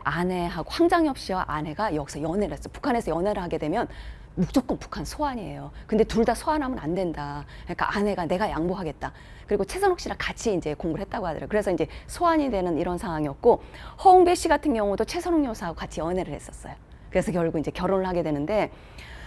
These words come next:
어, 그 당시의 시대적 상황이, 아, 바로 이제 후르시초프가,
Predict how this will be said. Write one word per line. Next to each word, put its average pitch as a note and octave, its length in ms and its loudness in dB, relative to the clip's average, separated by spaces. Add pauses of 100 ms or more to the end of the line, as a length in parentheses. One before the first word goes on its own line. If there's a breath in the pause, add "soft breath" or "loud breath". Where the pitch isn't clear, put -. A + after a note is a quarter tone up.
(120)
어, G3 160 2
그 D#4+ 320 8
당시의 G3 420 0
시대적 E4+ 380 -2
상황이, F#3+ 760 0 (300 loud breath)
아, E3 120 -2
바로 A#3 500 10
이제 F3+ 120 6
후르시초프가, D#4+ 1080 2